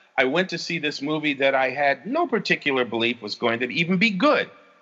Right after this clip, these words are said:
But it was so nonsensical for me to go see this movie that I thought, "What the heck? I'll go."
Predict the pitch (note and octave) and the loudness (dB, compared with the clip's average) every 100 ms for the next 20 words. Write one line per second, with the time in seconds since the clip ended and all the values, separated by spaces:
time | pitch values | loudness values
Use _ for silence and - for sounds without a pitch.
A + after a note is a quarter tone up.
0 | _ _ F3+ F3 F3 - A#3 B3 A#3 A3+ | _ _ 0 2 -4 -2 -2 0 0 0
1 | A3 - B3 A#3+ G3 F3 E3+ E3 D3+ C3 | -2 -2 -2 -2 -6 -6 -4 -6 -6 -2
2 | C3+ D#3 - - D3 F#3+ D3 - A#2+ A2 | 0 0 -2 -2 0 0 -2 -2 -2 0
3 | A2 A#2 - _ - F3 F3+ F#3 F3+ - | -2 -4 -14 _ -2 2 2 2 0 0
4 | C#4 E3 B2+ A#2+ - - F#3 C#3 A2 D#2+ | 0 0 -2 -4 -4 0 2 2 0 0